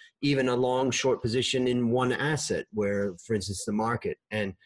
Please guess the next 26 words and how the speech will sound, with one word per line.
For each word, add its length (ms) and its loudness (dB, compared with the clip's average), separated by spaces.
this 240 0
is 100 0
actually 520 0
kind 200 -2
of 160 -2
long 240 0
short 420 2
in 140 -2
some 240 0
ways 440 0
in 300 0
the 140 2
way 400 2
that 240 -2
you 100 0
build 340 0
your 140 0
team 420 0
and 80 0
the 60 -2
people 240 0
that 160 0
are 100 -4
on 200 -2
your 120 0
team. 340 -10